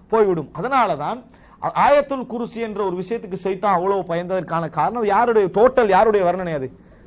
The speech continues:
படைச்ச ரப்புடைய வர்ணனை, படைத்த ரப்புடைய வர்ணனை. எனவே சைத்தான் அதுக்கு நிறைய என்ன செஞ்சான்?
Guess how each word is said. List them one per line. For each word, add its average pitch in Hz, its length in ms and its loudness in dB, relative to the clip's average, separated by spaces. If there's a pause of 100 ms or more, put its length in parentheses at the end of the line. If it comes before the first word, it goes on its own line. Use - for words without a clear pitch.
(140)
படைச்ச 202 460 2
ரப்புடைய 202 340 4 (280)
வர்ணனை, 202 360 0 (240)
படைத்த 202 300 2 (480)
ரப்புடைய 294 400 4 (100)
வர்ணனை. 196 320 0 (140)
எனவே 254 260 2 (500)
சைத்தான் 262 340 2
அதுக்கு 247 260 0
நிறைய 294 220 4
என்ன 262 160 2
செஞ்சான்? 190 260 -4